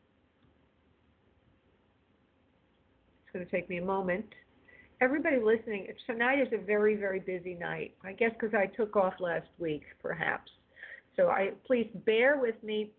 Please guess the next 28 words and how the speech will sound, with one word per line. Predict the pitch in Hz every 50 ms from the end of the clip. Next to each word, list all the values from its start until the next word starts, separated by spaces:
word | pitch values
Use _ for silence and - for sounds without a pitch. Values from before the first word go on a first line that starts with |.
| -
Please | - 208 208 196 190 - _ 160 147 139 -
be | 180 196 233 285 285
patient, | - 254 233 226 208 208 208 - - 190 185 180 180 - _ _ - - - - - _ _ -
uh, | 170 170 - -
and | - 170
we'll | 175 175 175
do | 160 190 170
the | 160 175
best | 165 165 160 156 160 - _
we | - 156 151
can. | - - - 156 - - - - _ _ _ -
Okay, | 233 226 226 - 285 285 320 - - -
going | 190 196 208 233 269 262 -
to | - 202 - -
Jennifer, | 214 233 294 370 381 - - 185 180 214 262 254 -
who | 208 190 185 180
has | 190 202 202 202 202 -
a, | 208 202 202 196 - -
an | 196 185 190 190 - - -
urgent | 233 247 269 240 247 226 - 208
matter. | 208 214 220 233 233 165 160 185 214 - - - - - - - _ _ _ _ _ _ _ _ _
Thank | 226 226 240 240 -
you | 277 269
for | - 262
your | 240 220
donation, | 220 220 220 220 226 226 247 - - 277 262
Jennifer, | 269 262 262 262 285 285 - 320 320 277 208
which | 185 185 -